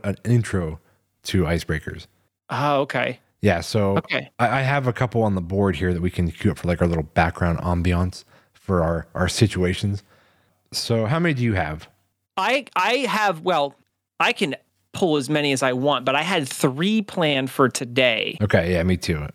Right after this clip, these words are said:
Speaker 1: And we'll see if we can get to all six of these. Um, so why don't you go first? I'm gonna put you, Joe. We're gonna be,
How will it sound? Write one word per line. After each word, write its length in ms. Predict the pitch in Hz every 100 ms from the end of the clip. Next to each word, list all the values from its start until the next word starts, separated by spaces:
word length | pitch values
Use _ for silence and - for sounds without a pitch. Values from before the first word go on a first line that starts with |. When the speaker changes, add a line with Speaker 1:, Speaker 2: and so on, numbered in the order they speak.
| _
Speaker 1:
And 80 | -
we'll 80 | 123
see 120 | 127
if 60 | 143
we 80 | 117
can 60 |
get 140 | 104 98
to 60 | -
all 360 | 95 87 82 -
six 400 | - - 110 -
of 120 | 76
these. 280 | 76 80 87 _ - _ _ - - _ -
Um, 600 | 87 95 92 92 92 92
so 340 | - 110 101
why 140 | 104 165
don't 80 | 202
you 80 |
go 160 | 165 147
first? 280 | - 113 101
I'm 80 | 151
gonna 140 | 190
put 220 | - 156
you, 260 | 123 127 131
Joe. 300 | 95 95 92
We're 180 | 101 123
gonna 160 | 147
be, 580 | 127 110 110 107 107 98